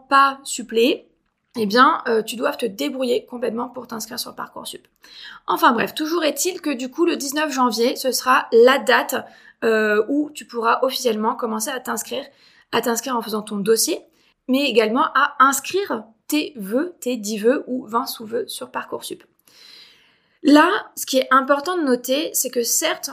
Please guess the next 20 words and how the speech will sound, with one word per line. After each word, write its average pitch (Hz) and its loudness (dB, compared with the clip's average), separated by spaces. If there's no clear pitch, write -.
tu - -12
vas 262 2
avoir 285 0
du 233 -14
temps, - -10
mais 277 -4
que, 302 -2
euh, 220 0
c'est 254 -2
pas 349 6
la 294 2
peine 277 -2
de 254 -2
procrastiner. 262 -6
C'est-à-dire - -6
qu'il, 233 -6
il 233 2
existe 254 2
une 220 -4
loi 214 -2